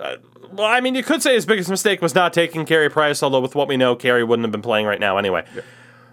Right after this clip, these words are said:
Speaker 1: You could say, "Oh, I should have taken Tarasenko from Saint Louis," <laughs> which they should have. Holy shit.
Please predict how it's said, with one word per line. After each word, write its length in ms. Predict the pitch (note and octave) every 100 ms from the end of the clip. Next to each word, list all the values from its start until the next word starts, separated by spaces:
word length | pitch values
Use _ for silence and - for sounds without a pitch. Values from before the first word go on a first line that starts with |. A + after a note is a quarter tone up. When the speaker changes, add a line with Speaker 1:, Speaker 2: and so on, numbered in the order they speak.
| _ _ -
Speaker 1:
You 160 | F3 F3
could 200 | A#3+ A#3
say, 140 | F3+
"Oh, 160 | D#3 D3
I 80 |
should 180 | B2+ F3+
have 80 | D3+
taken 220 | E3 D#3
Tarasenko 560 | D3+ D#3 C3 D3 C#3 A#2+
from 160 | B2+ B2
Saint 220 | A#2 G2
Louis," 300 | B2 F2 - -
<laughs> 140 | B3 E3
which 200 | D#3+ -
they 120 | D3+
should 220 | - F#3
have. 140 | A2+ -
Holy 260 | D3+ C#3
shit. 340 | - F3+ C3+